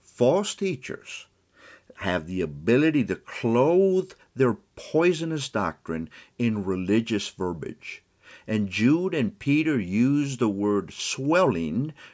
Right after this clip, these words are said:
to describe the apostate's speech. Swelling carries the idea of bulging. Apostates exalt themselves with great swelling pride.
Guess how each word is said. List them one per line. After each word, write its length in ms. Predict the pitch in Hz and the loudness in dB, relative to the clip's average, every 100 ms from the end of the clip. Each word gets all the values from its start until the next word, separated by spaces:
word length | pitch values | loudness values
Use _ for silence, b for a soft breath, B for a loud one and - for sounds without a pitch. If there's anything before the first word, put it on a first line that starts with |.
| _ | _
to 120 | - | -4
describe 720 | 107 98 - - 113 113 135 131 | 0 0 -2 -2 2 2 2 0
the 120 | 107 | -4
apostate's 1000 | - - 123 127 - - 113 92 - - b | -4 -6 -4 -2 -4 -4 -2 -2 -6 -12 b
speech. 760 | - - - 107 82 - - - B - | -10 -8 -2 -2 -2 -6 -12 -12 B -8
Swelling 1040 | - - 123 139 180 104 80 87 143 147 B B _ | -4 -2 0 2 2 2 0 -2 -4 -6 B B _
carries 440 | 139 127 139 127 | 0 4 4 2
the 160 | 131 120 | 2 2
idea 480 | 98 92 113 120 | 2 2 4 4
of 480 | 120 107 90 82 78 | 2 -2 -6 -10 -6
bulging. 720 | 101 104 107 - 85 60 50 - B B - | -2 0 -2 -4 -8 -8 -14 -20 B B -10
Apostates 1040 | 101 - - 165 208 - - - 90 - | -10 -6 -4 0 0 -2 -6 -10 -8 -4
exalt 580 | 113 95 98 117 147 185 | -2 -2 -2 2 2 2
themselves 680 | 180 143 - 123 104 101 - | -2 -2 -2 0 0 -2 -2
with 280 | 92 90 90 | -4 -4 -10
great 520 | 95 107 139 156 - B B | -2 0 0 -2 -10 B B
swelling 840 | - - - 107 117 131 131 120 | -6 -4 -2 2 4 6 4 0
pride. 800 | 113 - 104 92 78 58 - - | -2 -4 -2 -2 -4 -8 -14 -18